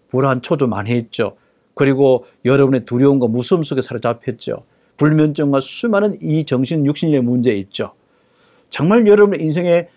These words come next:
많은 위기 속에서 고통당했죠. 갈등과 싸움 속에 있었죠. 전부 사단의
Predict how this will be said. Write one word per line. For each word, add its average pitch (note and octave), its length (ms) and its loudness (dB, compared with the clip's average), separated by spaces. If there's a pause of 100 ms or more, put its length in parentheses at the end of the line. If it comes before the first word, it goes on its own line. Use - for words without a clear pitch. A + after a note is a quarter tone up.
(160)
많은 G3+ 440 0
위기 A3 280 0
속에서 E3 600 0
고통당했죠. C#3 840 -6 (160)
갈등과 F#3 500 -2
싸움 A3+ 360 0
속에 F3 200 -2
있었죠. - 460 -8 (380)
전부 F#3 420 -2
사단의 E3+ 560 -4